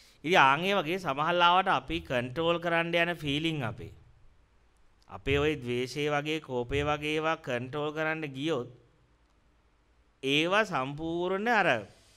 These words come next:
ඒක සම්පූර්ණ ඒවා යට හිර කරන්න ගියොත් ඔන්න ඔය වගේ විදිහ තමයි ඔක පිට වෙන්නේ අපි.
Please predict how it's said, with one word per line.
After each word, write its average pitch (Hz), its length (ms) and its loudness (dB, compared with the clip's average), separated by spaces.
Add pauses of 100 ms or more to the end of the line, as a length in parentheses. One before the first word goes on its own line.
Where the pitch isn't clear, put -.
(500)
ඒක 156 300 2 (160)
සම්පූර්ණ 170 600 -2
ඒවා 170 260 4
යට 147 200 -4
හිර 147 200 2
කරන්න 175 360 2
ගියොත් 202 240 0
ඔන්න 175 180 0
ඔය 180 140 6
වගේ 196 300 4
විදිහ 196 200 0
තමයි 214 200 2
ඔක 226 100 0
පිට 208 200 0
වෙන්නේ 131 340 0
අපි. 95 180 -12